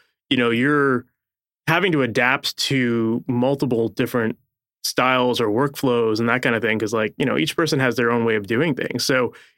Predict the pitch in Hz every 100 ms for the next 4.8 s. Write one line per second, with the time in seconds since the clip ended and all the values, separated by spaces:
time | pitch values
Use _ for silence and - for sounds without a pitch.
0 | - 143 196 160 135 147 143 127 - _
1 | _ 127 - 170 - 190 214 202 196 196
2 | 165 143 139 143 151 156 147 143 139 131
3 | - _ _ _ - 147 127 110 - 139
4 | 139 127 113 180 139 127 - 156